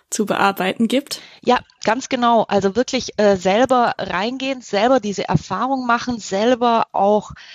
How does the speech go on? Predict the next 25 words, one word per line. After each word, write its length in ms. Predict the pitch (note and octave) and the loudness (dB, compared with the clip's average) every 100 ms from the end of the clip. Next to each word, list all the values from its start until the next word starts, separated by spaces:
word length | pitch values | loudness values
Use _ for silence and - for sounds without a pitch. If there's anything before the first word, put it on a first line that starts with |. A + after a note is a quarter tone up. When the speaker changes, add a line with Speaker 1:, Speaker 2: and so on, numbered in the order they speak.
| - - | -20 -12
Speaker 2:
ich 140 | - - | -10 -2
kannte 260 | A#3 C4 | -2 0
ja 160 | B3 A3+ | 2 2
so 80 | G#3+ | 0
ein 100 | G3+ | -4
bisschen 460 | A#3+ - C4+ B3 | -4 -2 -4 -6
die, 300 | - G#3 G#3 - | -6 -6 -6 -4
oder 200 | F3 D#3+ | 0 0
nicht 160 | E3+ - | 0 -2
nur 100 | A3+ | -2
ein 60 | E3+ | 0
bisschen, 280 | E3 E3 | -2 -4
sondern 220 | D#3+ D#3 D#3 | -4 -4 -4
ich 120 | E3 | -4
dachte, 360 | - C#4 - B3 | 0 0 0 -2
ich 200 | - - | -6 -6
kenne 380 | D#3 E3+ F3 E3 | -4 -4 -4 -4
natürlich, 680 | D#3 - G3+ A#3 F#3 - | -4 0 2 2 0 -4
äh, 220 | F3 E3 D#3+ | -2 -2 -2
total 460 | - E3 - D#3+ F3 | -6 -4 -2 0 0
gut 260 | F#3 G#3+ - | -2 -6 -6
die 80 | F#3+ | -6
Perspektive 880 | F3+ F3+ - F#3 - G3+ F#3 F3 - _ - | -2 -2 -2 -8 -6 -4 0 0 -2 _ -4
der 140 | D#3+ | 0
Austauschschülerinnen, 920 | A#3 - C4+ C4 - B3+ B3+ C4 C#4+ | 0 0 0 0 0 2 2 0 -4